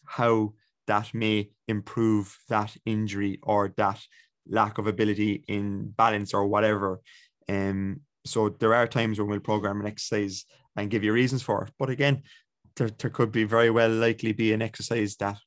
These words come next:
uh, you will prefer, and that might do the same job. So again, communicate to us. If you don't enjoy it, let us know. Uh, and it can be changed.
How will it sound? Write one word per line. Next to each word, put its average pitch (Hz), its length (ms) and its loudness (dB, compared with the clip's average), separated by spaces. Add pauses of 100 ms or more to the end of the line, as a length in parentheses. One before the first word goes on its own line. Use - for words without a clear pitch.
(180)
uh, 98 280 -2 (100)
you 110 220 -2
will 107 140 0
prefer, 135 520 2 (300)
and 110 140 0
that - 100 2
might 127 140 0
do 139 100 2
the 139 60 0
same 147 220 0
job. 165 320 0 (300)
So 110 560 0 (760)
again, 113 460 0
communicate 104 480 -4
to 117 100 -2
us. 143 320 -4
If 113 140 -10
you 104 60 -4
don't 110 160 -2
enjoy 104 260 -2
it, 131 100 -6 (460)
let 98 120 -6
us 123 160 -6
know. 160 240 -2 (480)
Uh, 87 140 -2
and 113 140 2
it 117 80 -2
can 131 120 0
be 139 80 0
changed. 156 500 0